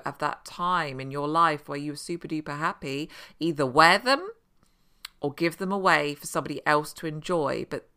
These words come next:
the memory is still there.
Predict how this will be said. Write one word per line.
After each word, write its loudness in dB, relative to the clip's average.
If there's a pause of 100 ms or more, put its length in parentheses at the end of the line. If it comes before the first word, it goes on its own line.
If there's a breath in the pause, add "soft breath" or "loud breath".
the 0
memory -2 (720 soft breath)
is -4
still -2
there. -4